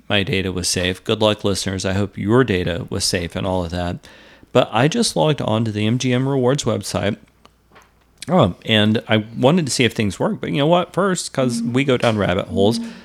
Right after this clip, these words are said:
So it says, "Important information for M G M Rewards members about our cybersecurity incident. Click here."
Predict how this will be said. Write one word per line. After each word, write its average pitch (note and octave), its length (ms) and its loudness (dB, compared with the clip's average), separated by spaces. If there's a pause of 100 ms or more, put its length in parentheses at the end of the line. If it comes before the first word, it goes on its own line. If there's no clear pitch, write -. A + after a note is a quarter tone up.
(140)
So C#3+ 140 4
it B2+ 60 2
says, C3 220 2
"Important D3+ 360 0
information C3 520 0
for A#2 100 -6
M A#2+ 200 0
G B2 120 -4
M A#2 140 0
Rewards A2 340 2
members A2+ 360 0
about A2 220 2
our G2+ 80 2
cybersecurity C3+ 840 0
incident. C3 500 -2
Click - 280 -4
here." E3+ 500 4